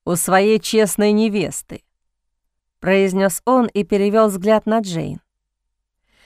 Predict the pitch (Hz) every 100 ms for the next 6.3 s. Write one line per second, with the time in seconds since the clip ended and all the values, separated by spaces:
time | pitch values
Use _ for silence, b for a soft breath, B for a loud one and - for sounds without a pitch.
0 | _ - 185 262 277 294 247 135 147 151
1 | 175 247 165 151 151 170 160 208 202 202
2 | - 208 143 139 - - _ _ _ _
3 | _ _ _ _ _ _ _ _ _ 185
4 | 165 240 220 226 - 220 220 214 - 277
5 | 285 240 220 185 208 226 233 226 240 202
6 | 139 -